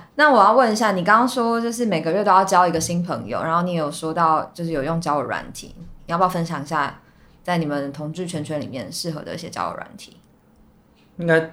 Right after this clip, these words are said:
Speaker 2: 同志都会知道几款吧，就是 Grindr、Hornet，呃，好像还有一个 Jack-, Jack D。
Speaker 1: 好难哦，怎么拼啊？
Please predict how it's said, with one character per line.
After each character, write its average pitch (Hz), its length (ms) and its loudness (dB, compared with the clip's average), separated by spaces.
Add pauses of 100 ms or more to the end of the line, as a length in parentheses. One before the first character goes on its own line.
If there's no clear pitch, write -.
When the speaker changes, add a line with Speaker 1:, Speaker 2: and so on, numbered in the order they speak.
(120)
Speaker 2:
同 123 240 -2
志 139 120 0
都 127 120 2
会 123 80 4
知 117 180 -8
道 110 340 2 (520)
几 113 240 -10
款 - 260 -8
吧， - 140 -10
就 120 160 -8
是 110 480 -6 (160)
Grindr、 110 640 -2 (440)
Hornet， 113 500 -4 (1600)
呃， 85 320 -10 (420)
好 113 80 -12
像 117 160 -6
还 110 100 -2
有 92 40 -6
一 - 40 -8
个 113 80 -12
Jack-, - 320 -2 (440)
Jack 107 200 -2 (140)
D。 113 340 -10 (1080)
Speaker 1:
好 160 160 -8
难 156 240 -2
哦， 156 60 -6
怎 151 120 -8
么 151 80 -6
拼 160 260 -6
啊？ 143 220 -10